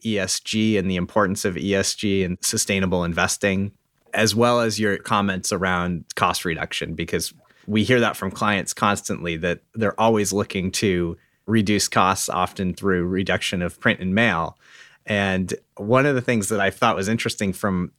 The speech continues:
our research in the last year on communications and customer experience trends was that we saw that Canadians were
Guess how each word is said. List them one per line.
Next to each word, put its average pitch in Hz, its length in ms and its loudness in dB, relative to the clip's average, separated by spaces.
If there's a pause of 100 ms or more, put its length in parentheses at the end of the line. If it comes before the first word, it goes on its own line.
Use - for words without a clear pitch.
our 95 580 0
research 113 800 0 (100)
in 107 160 -2
the 101 100 0
last 95 400 0
year 107 600 0 (460)
on 92 640 -2 (160)
communications 104 840 0
and 87 100 -2
customer 98 400 0
experience 113 640 0
trends 80 560 -4 (400)
was 98 480 2 (140)
that 107 280 0
we 110 220 0
saw 117 600 2 (220)
that 110 360 -2
Canadians 131 640 0
were 101 560 0